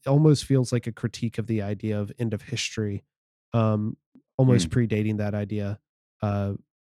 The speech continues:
Speaker 1: when this was published. But I think, I think that's part of what's compelling about him is it, because, because he seems to have, he seems to be aware that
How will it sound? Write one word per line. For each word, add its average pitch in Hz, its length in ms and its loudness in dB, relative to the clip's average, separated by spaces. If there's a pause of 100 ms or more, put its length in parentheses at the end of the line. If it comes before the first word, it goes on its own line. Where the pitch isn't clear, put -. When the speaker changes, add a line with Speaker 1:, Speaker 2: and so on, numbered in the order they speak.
(880)
Speaker 1:
when 123 200 4
this 107 200 0
was 107 120 -8
published. 117 540 0 (1000)
But 147 100 8
I 151 100 8
think, 180 280 6
I 147 80 8
think 160 260 6 (220)
that's 135 300 4
part 131 320 4
of 113 120 0
what's 110 200 0
compelling 107 480 -2
about 101 280 -4 (280)
him 110 220 -2
is 110 280 -2
it, - 220 -6 (340)
because, 139 760 4 (260)
because 135 500 4
he 127 120 0
seems 120 340 -2
to 113 100 0
have, 107 300 -2
he 120 220 -4
seems 123 260 0
to - 80 -10
be 120 100 2
aware 107 480 0 (420)
that 107 320 2